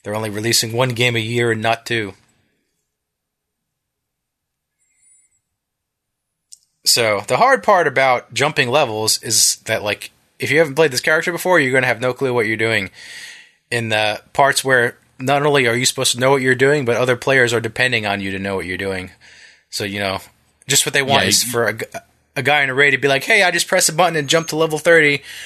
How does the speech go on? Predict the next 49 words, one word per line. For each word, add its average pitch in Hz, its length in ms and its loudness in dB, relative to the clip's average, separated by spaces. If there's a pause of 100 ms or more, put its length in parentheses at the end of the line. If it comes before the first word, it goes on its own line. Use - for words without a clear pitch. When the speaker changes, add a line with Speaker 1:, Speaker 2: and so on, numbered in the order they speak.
(120)
Speaker 1:
I 143 80 0
don't 165 100 0
know 165 120 2
what 160 100 4
any 165 140 2
of 160 40 0
my 156 100 0
powers 160 400 2
do. 135 260 2
I 123 120 -4
hope 170 160 -2
you're 175 80 4
not 165 120 0
counting 160 220 -2
on 147 80 -2
me 147 100 -2
to 131 60 -2
heal 170 220 0
you." 123 280 -4 (600)
Speaker 2:
<laughs> 175 640 -2 (2000)
Yeah, 151 140 0
again, 185 320 0
you 123 160 0
just 131 160 0 (640)
have 151 180 -2
a 143 40 -2
quicker 180 340 -2
ramp, 180 300 -2
so 127 140 -4
that 131 140 2
way 139 120 0
you, 123 260 -2
so 113 100 -2
that 120 100 0
people 139 100 0
can, 131 100 -4
like, 123 160 -2
actually 117 220 2
get 123 100 -2
some 120 100 -14
time 131 180 0
to, 120 40 -2
like, 107 140 0
learn 110 280 2
what 113 120 2
they 113 100 0
can 107 140 -2
fucking 117 240 0
do. 123 260 0